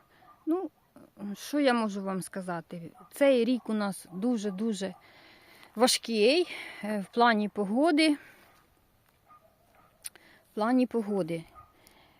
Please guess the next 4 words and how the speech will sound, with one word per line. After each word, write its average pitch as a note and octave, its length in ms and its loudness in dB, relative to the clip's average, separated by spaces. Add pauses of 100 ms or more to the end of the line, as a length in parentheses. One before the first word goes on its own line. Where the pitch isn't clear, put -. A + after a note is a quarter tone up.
(160)
Е, F3 160 -14 (100)
очіток C4+ 760 -4 (520)
триколор. C#4 760 0 (1500)
Отакий. A3 720 -10